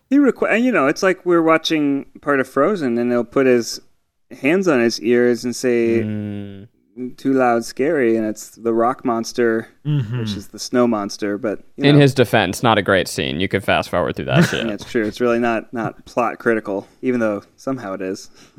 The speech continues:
Speaker 3: <laughs>
Speaker 1: Uh, "Rockman," he says.
Speaker 3: Uh-huh.
Speaker 1: Uh, yeah, I don't know. Uh, I think it would be helpful to be a little scared at some point, but I,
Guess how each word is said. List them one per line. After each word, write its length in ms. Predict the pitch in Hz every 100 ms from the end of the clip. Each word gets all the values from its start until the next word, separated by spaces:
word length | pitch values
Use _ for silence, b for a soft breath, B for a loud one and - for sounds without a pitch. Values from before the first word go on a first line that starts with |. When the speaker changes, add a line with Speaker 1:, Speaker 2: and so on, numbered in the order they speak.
| -
Speaker 3:
<laughs> 400 | 131 - - -
Speaker 1:
Uh, 480 | 110 107 104 104 -
"Rockman," 840 | 196 214 202 202 208 190 147 113
he 120 | 104 107
says. 600 | 113 95 95 107 - - _ _ _
Speaker 3:
Uh-huh. 180 | 104
Speaker 1:
Uh, 40 | 214
yeah, 300 | 277 285 170
I 160 | 160
don't 140 | 226 277
know. 500 | 277 202 135 120 120
Uh, 420 | 104 131 131 131
I 160 | 113 143
think 280 | - 220 220
it 40 |
would 140 | 139
be 140 | 120 120
helpful 440 | 117 151 - 151
to 60 | 120
be 300 | 117 117 110 - _ _ _ -
a 40 |
little 200 | 110 151
scared 360 | 151 - 110 104
at 100 | 101
some 260 | - 113 135
point, 420 | 107 101 120 -
but 280 | 107 98 - -
I, 160 | 139